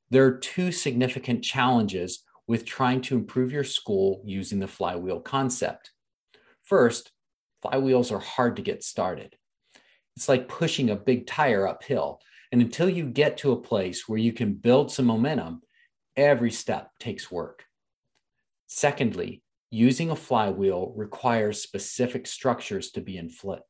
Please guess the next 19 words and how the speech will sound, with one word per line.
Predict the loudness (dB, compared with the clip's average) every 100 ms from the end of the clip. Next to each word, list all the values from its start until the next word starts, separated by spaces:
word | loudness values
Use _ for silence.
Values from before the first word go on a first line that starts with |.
| -16
in | -14 -14
place. | -4 -2 -2 -6 -16 _ _ _ _ _ _ _ _ _ _ _ _ _ _ _ _ _ -8
The | -8
flywheel | 0 4 4 6 6 4
structures | 2 -4 -2 -6 -6 -6 -4
that | -4
work | 0 0 0 -4
for |
you | 0 2 2
may | 2 6 8
not | 6 4 -2
be | -2
identical | 0 -2 -4 -6 -10
to | -10 -10
the | -8
structures | -4 -4 -2 -6 -6 -6
I'm | -6
sharing, | -6 -8 -10 -12 -20 _ -6
and | -4 -4